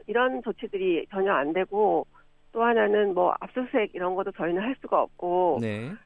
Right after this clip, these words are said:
Speaker 1: 그래서 조사 대상자들 중에는 그런 한계를 생각하고
Speaker 2: 네.
Speaker 1: 협조에 응하지 않는 부분이 분명히 있다, 이렇게 생각하고 있습니다.
Speaker 2: 그렇다면요, 요번에 어쨌든 뭐 만약에,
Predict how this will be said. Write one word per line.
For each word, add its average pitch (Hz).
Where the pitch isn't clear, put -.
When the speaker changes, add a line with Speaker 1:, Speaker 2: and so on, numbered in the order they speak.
Speaker 1:
그래서 226
조사 214
대상자들 233
중에는 202
그런 226
한계를 226
생각하고 226
Speaker 2:
네. 110
Speaker 1:
협조에 220
응하지 208
않는 180
부분이 190
분명히 240
있다, 175
이렇게 190
생각하고 247
있습니다. 175
Speaker 2:
그렇다면요, 196
요번에 196
어쨌든 196
뭐 151
만약에, 190